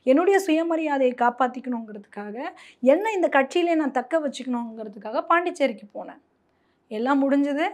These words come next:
தேர்தல் முடிஞ்ச பிறகு, "அண்ணா நீ திரும்ப தமிழ்நாட்டுக்கு வந்துருன்ட்டாரு." நான் வந்துடுறேன்னு சொல்லிட்டேன். அண்ணன் எதிர்பாராத விதமா இறந்து போயிட்டாங்க. நம்ம யாருமே எதிர்பார்க்கல.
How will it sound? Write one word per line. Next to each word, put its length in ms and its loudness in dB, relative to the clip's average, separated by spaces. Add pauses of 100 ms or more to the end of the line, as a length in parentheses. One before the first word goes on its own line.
(360)
தேர்தல் 400 6
முடிஞ்ச 240 2
பிறகு, 280 0
"அண்ணா 400 2
நீ 160 2
திரும்ப 400 0
தமிழ்நாட்டுக்கு 500 2
வந்துருன்ட்டாரு." 640 0 (340)
நான் 140 2
வந்துடுறேன்னு 520 6
சொல்லிட்டேன். 420 0 (380)
அண்ணன் 260 4
எதிர்பாராத 540 4
விதமா 260 -2
இறந்து 340 0
போயிட்டாங்க. 320 -4
நம்ம 280 0
யாருமே 460 0
எதிர்பார்க்கல. 460 -4